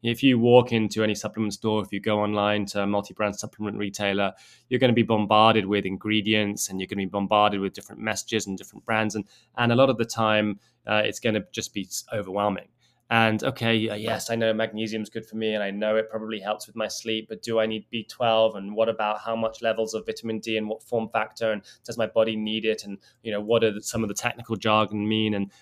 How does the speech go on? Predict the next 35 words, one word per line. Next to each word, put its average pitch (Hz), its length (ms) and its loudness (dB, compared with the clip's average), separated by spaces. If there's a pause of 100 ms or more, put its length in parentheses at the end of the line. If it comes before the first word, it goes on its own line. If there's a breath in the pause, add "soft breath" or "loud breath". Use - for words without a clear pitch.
(180 soft breath)
and, 113 380 4
you 117 260 2
know, 113 120 4
this 123 200 0
was 113 220 2
a, 104 340 4 (360 soft breath)
um, 101 680 2 (180)
this 131 180 -2
is, 113 120 0 (100)
this 113 140 -4
has 113 100 0
always 110 280 4
been 98 200 -4
the 90 80 -6
case. 113 520 0
And 117 160 0
our 120 280 4
viewpoint 117 380 0
of 104 60 -6
the 98 80 -6
system 123 460 0
was, 104 320 2 (340 loud breath)
okay, 120 300 0
we 139 480 2 (120)
should 120 420 2
try 113 220 2
and 104 120 0
build 104 220 0
a 92 40 -12
brand 107 460 2
here 98 400 -2 (340 soft breath)
that 107 480 2 (760)
first 139 260 6
and 123 140 -4
foremost 117 560 4